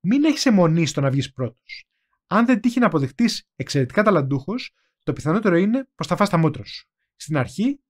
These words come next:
και ίσως για αρκετό διάστημα. Να θυμάσαι πως το hacking είναι ταυτόχρονα και επιστήμη, αλλά και τέχνη.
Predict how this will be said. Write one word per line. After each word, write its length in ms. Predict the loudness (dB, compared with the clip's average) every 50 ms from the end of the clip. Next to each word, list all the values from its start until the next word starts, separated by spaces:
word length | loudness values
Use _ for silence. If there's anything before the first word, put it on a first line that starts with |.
| _ _ _
και 120 | -2 -2
ίσως 360 | -2 -2 -4 -6 -6 -8 -10 _
για 140 | _ 0 0
αρκετό 260 | 0 0 0 0 0
διάστημα. 420 | 2 2 0 0 -2 -6 _ -20 _ _ _ _ _ _ _ _ _ _ _ _ _ _ _ _ _ _
Να 140 | -6 -6
θυμάσαι 280 | -4 0 0 0 0 0
πως 120 | -4 -4
το 140 | -2 -4 0 0
hacking 320 | 0 0 0 -2 -4 -6 -6 -8 _ _
είναι 160 | _ -4 0 0
ταυτόχρονα 600 | 0 0 2 0 -2 0 0 -4 -4 -4 -8 -12 _
και 120 | _ 2 2
επιστήμη, 640 | 2 0 -4 -6 0 0 2 2 2 0 -2 -4 _ _
αλλά 180 | _ -4 -2 0
και 140 | 0 0 2
τέχνη. 420 | 2 0 0 0 -6 -14 -20 -20